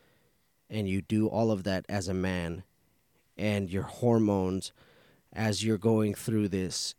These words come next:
y-, you are a man, and then you choose to regender yourself, and, you know, you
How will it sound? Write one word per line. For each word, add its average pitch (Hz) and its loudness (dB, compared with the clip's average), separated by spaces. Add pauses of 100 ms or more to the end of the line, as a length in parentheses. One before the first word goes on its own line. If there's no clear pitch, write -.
(120)
y-, 73 -14 (140)
you 107 2
are 101 4 (100)
a 110 -2
man, 98 0 (1200)
and 110 -2
then 101 2 (260)
you 95 -6
choose 120 2 (380)
to 101 -2
regender 104 0
yourself, 90 -2
and, 90 -10 (140)
you 95 -8
know, 85 -8
you 85 -12